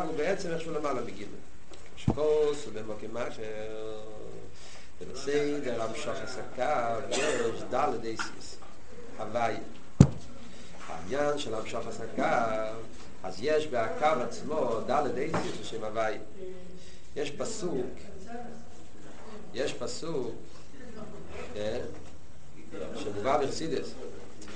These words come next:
הפסוק, הווי קונוני רישיס דרכי. הפסוק הזה, הוויה קנוני, ריש דרכי, כתוב בחסידות שזה הולך על הקו. אז אומרים שהוויה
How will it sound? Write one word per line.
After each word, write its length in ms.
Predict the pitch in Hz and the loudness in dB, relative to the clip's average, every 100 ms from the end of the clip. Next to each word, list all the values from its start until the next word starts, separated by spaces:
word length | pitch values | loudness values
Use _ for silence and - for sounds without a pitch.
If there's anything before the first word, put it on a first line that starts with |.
| - - | -2 -2
הפסוק, 500 | - 135 170 - 110 107 | 0 2 2 2 0 0
הווי 680 | 110 - 135 170 170 156 139 - | 0 2 4 4 4 2 2 2
קונוני 640 | 123 120 139 165 160 156 | 0 2 2 2 0 0
רישיס 440 | 131 143 123 127 | 2 2 2 0
דרכי. 400 | 123 120 110 - - - - - - - - - - - - - - - | 2 4 2 0 -2 -2 -2 -2 -2 -2 -2 -2 -2 -2 -2 -2 -2 -2
הפסוק 320 | - 170 165 | -2 0 0
הזה, 560 | 135 123 180 175 135 127 127 - - | 0 2 2 2 2 0 -2 -4 0
הוויה 340 | 113 156 135 | 4 6 6
קנוני, 440 | - 117 131 143 - | 2 4 4 2 0
ריש 260 | - 143 135 | 0 0 0
דרכי, 580 | 123 139 180 - 143 123 120 - - - - | 0 4 4 4 0 -2 -2 -4 -2 -2 -2
כתוב 260 | 92 143 | -2 0
בחסידות 400 | 143 147 185 151 | 0 0 0 0
שזה 260 | 135 127 147 | 0 2 2
הולך 220 | 143 139 | 4 2
על 100 | 131 | 2
הקו. 200 | 120 117 | 2 2
אז 1200 | 95 - - - - - - - - - - - | 0 0 -2 -4 -2 -2 -2 -2 -4 -4 -4 -4
אומרים 300 | 87 117 165 | -2 0 0
שהוויה 560 | - 107 98 131 165 | 2 0 4 4 6